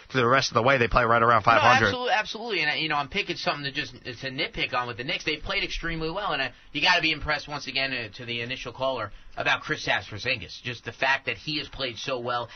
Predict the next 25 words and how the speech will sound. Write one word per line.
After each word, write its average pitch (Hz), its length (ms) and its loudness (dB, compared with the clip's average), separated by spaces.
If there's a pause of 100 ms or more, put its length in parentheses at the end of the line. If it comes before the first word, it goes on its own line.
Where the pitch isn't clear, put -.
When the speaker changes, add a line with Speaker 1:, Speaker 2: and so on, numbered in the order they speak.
Speaker 2:
and 131 140 -4
he 147 180 -2
has 117 160 -4
looked 156 300 -6
so 160 340 -2
good 123 460 -2 (160)
so 165 280 -2
early 147 360 -2
on 139 160 0
in 135 80 -2
his 127 140 -4
career. 143 440 -4 (400)
First 175 300 0
year 160 180 0
here 165 140 -4
with 165 80 -6
the 156 80 -8
Knicks, 156 240 -6
first 156 220 -2
twelve 156 340 -2
games, 165 480 -4 (100)
eleven 143 240 0
games, 160 320 -2
twelve 147 280 -4
games. 165 400 -4